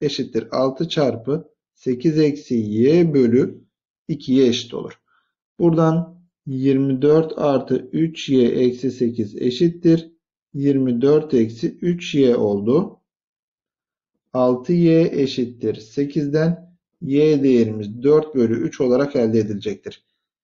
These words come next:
Y değerimiz dört bölü üç oldu. Benzerliği uyguladığımızda buraya da x noktası diyelim.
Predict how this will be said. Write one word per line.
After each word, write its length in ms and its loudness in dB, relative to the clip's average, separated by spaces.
Y 360 4
değerimiz 640 2
dört 320 2
bölü 260 2
üç 300 -4
oldu. 600 0
Benzerliği 600 2
uyguladığımızda 760 2
buraya 240 2
da 60 0
x 360 -8
noktası 460 -4
diyelim. 440 0